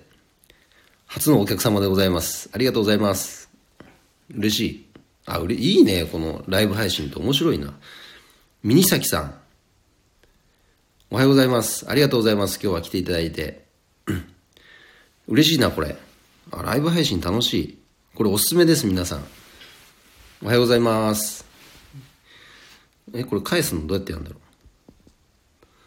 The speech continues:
普通に投稿すればいいのかな。そう、えっと、何話したっけ？<clears throat> あ、そう、好きな人たち。で、僕がお世話になってる、えー、方々を一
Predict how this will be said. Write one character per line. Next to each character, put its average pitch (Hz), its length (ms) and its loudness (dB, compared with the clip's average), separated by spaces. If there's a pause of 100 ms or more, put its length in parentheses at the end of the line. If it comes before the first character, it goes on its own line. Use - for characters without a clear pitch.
(1120)
普 - 80 -20
通 127 100 -4
に 120 80 -4
投 113 140 -4
稿 113 140 -4
す - 80 -4
れ 92 60 -2
ば 78 100 -8
い 80 40 -12
い - 20 -14
の 80 100 -16
か 87 80 -16
な。 - 120 -14 (3000)
そ - 100 -10
う、 - 140 -12 (180)
え 98 100 -4
っ 87 60 -2
と、 - 120 -6
何 92 200 -2
話 104 180 -4
し - 40 -8
た - 60 -14
っ - 40 -14 (100)
け？ - 80 -18 (1900)
<clears throat> - 0 -
あ、 90 120 0
そ 90 140 -4
う、 - 20 -4
好 - 60 -4
き 165 140 2
な 117 100 4
人 - 180 -6
た 80 140 -8
ち。 - 220 -12 (220)
で、 98 200 0
僕 107 200 -4
が 160 100 4
お 165 60 4
世 190 140 0
話 143 60 4
に 107 60 2
な 95 80 0
っ 90 100 -12
て 90 100 -2
る、 87 260 -2 (1080)
え 101 140 0
ー、 92 40 -2
方 101 220 0
々 90 260 -2
を 92 180 2
一 82 80 -8